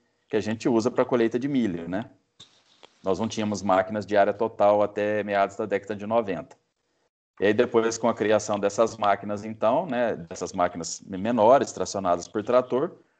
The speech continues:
houve a possibilidade, então, de se colher outros capins, né?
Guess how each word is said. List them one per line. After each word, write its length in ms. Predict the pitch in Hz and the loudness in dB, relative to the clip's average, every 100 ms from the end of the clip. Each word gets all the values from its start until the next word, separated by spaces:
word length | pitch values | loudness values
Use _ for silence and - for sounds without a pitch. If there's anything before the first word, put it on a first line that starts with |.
| _ | _
houve 220 | 107 107 | -2 2
a 60 | 123 | 2
possibilidade, 760 | - 120 - 123 120 110 110 113 | 2 -4 -2 -4 2 4 4 2
então, 240 | 107 113 | -6 -8
de 80 | 113 | -8
se 120 | 120 | -10
colher 280 | - 117 110 | -4 -2 2
outros 340 | 113 117 120 | 2 0 -4
capins, 600 | - 139 - 101 87 - | 0 -2 -2 -8 -8 -12
né? 300 | 85 98 117 | -6 -6 -6